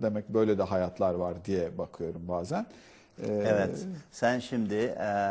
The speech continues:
Speaker 2: dört yaşında Poyraz'ın
Speaker 1: Evet hocam.
Speaker 2: babasısın.
Speaker 1: Evet.
Speaker 2: Ve ilk başlardan itibaren bu yemek yedirme konusuyla ilgili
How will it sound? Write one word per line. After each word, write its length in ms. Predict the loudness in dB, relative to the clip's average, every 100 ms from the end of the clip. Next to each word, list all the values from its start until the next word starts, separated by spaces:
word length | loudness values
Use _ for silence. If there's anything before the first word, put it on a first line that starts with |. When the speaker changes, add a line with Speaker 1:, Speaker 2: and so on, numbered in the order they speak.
| 0 2
Speaker 2:
dört 260 | 2 2
yaşında 680 | -6 -6 -6 0 2 2 -2 0
Poyraz'ın 340 | 2 4 4
Speaker 1:
Evet 100 | 6
hocam. 220 | 4 4
Speaker 2:
babasısın. 680 | 2 4 2 0 -10 -2 -2
Speaker 1:
Evet. 100 | -2 -6 -16 -20 -20 -6
Speaker 2:
Ve 280 | 2 4 4
ilk 200 | 0 4
başlardan 540 | 2 4 2 4 4 2
itibaren 600 | -2 0 2 2 0 0
bu 80 |
yemek 300 | 2 2 0
yedirme 320 | -2 0 2 2
konusuyla 640 | 0 -4 -2 0 0 0
ilgili 540 | -2 -4 -4 -2 -2